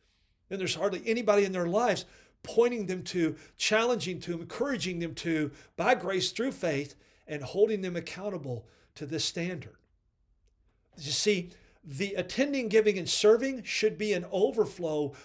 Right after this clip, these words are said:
of time spent in building your relationship with God, so that that overflow is literally his love through you to others,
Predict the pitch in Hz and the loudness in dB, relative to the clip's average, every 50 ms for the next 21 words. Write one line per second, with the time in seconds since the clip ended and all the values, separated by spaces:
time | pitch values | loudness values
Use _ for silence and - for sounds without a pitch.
0 | - - 160 143 - - - - 190 208 214 196 - - - - - 202 196 190 | -8 -6 -6 -6 -6 -10 -12 -6 -2 -2 -2 0 0 -2 -2 -2 -4 -4 -4 -4
1 | - 180 165 143 127 151 190 202 214 214 214 190 170 170 170 160 156 165 170 175 | -6 -8 -8 -6 -4 0 2 4 4 4 2 0 -2 -2 -2 -2 -2 -2 -2 -4
2 | 170 - 165 - - - 170 170 - 147 - - 147 139 214 233 226 180 156 151 | -4 -4 -4 -4 -4 -4 -6 -6 -8 -10 -12 -8 -2 -2 0 2 4 4 2 2
3 | 151 - - - - - - - - 240 269 320 320 - 220 196 185 - - 185 | 0 -4 -14 -14 -6 -2 -2 4 6 6 8 6 6 4 2 0 0 -2 -4 -4
4 | 185 180 - 202 196 190 - 185 - - - 185 180 185 185 156 135 147 160 190 | -4 -2 0 0 0 0 -2 -6 -6 -6 -6 -4 -2 -2 -2 -2 -4 -2 2 4
5 | 214 285 269 220 190 185 185 170 165 - - - - _ - - 233 269 214 - | 4 6 6 4 4 4 2 0 -2 -2 -6 -16 -20 _ -4 -2 -2 0 0 -2
6 | - - - 214 214 214 214 180 160 156 - - - _ - - - - 208 262 | -2 -2 0 2 4 6 6 6 4 2 0 -2 -8 _ -14 -10 -6 -2 2 2
7 | 311 277 185 165 185 170 165 175 - - - - 294 320 - - 190 170 135 160 | 2 2 2 2 2 2 2 2 0 -4 -4 -2 -2 -2 0 0 0 0 2 2
8 | 165 170 165 - | 0 0 -2 -4